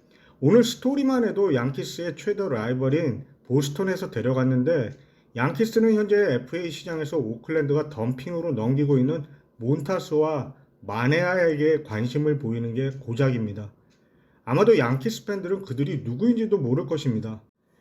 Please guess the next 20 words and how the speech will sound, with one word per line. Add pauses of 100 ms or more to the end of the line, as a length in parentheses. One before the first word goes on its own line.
(220)
여기서
잠깐
지난
이,
삼
년간
토론토와
양키스의
에프에이
시장에서의
변화를
보시죠. (500)
이
표는
이번
시즌
현재까지의
예상
선발
라인업입니다.